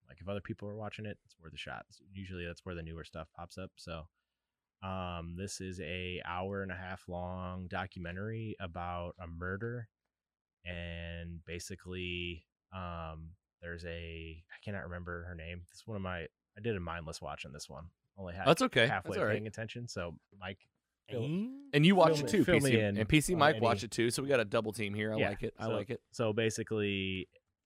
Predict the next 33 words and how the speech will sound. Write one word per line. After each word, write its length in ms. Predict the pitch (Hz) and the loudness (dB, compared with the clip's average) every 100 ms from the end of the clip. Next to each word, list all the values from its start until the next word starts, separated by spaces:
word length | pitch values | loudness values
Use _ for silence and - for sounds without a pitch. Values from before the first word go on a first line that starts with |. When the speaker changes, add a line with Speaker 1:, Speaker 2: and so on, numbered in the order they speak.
| _ 104 | _ -8
Speaker 1:
the 260 | 98 98 | -6 -4
family, 800 | - 113 113 117 98 92 92 92 _ _ | -4 -2 0 0 0 -2 -4 -6 _ _
one, 140 | 107 - | -10 -8
um, 520 | 92 92 85 82 80 _ _ _ _ 107 101 | -6 -6 -8 -10 -14 _ _ _ _ -20 -12
it 80 | 98 | -10
was 160 | 95 | -8
her, 400 | - 90 87 85 101 | -6 -6 -4 -8 -10
her 120 | 95 | -10
sister, 560 | - 131 - 92 87 - _ _ _ 98 | -6 -6 -4 -6 -6 -10 _ _ _ -8
her 60 | |
younger 260 | 95 98 95 | -6 -6 -6
sister, 360 | 104 90 85 | -6 -6 -8
basically 840 | 85 87 - 90 85 82 78 80 - _ - | -6 -6 -8 -6 -6 -6 -8 -10 -14 _ -18
catfished 800 | - 123 - - 92 - - - _ _ _ _ _ - | -8 -8 -8 -6 -6 -6 -12 -16 _ _ _ _ _ -12
this 180 | 92 - | -10 -8
gang 600 | 92 95 101 85 82 82 | -6 -4 -2 -4 -8 -10
that 120 | 82 | -8
was, 200 | 85 82 | -8 -8
uh, 340 | 85 80 78 76 | -8 -8 -8 -10
potentially 480 | - - 95 - 85 | -10 -8 -8 -6 -6
involved 320 | 80 78 78 | -6 -6 -6
with 80 | 80 | -10
this, 180 | 80 - - 92 | -12 -12 -16 -18
with 140 | 87 | -14
this 160 | 85 90 | -12 -8
murder 340 | 85 78 69 | -8 -6 -8
of 140 | 78 | -12
this, 320 | 76 73 - - - | -12 -12 -12 -14 -12
um, 400 | 87 78 76 78 | -12 -10 -14 -14
like, 140 | 78 - _ - | -16 -20 _ -12
teenage 340 | 101 80 76 | -8 -8 -8
girl. 340 | 80 69 60 - 117 | -10 -8 -10 -10 4
Speaker 2:
Okay. 260 | 120 117 | 6 6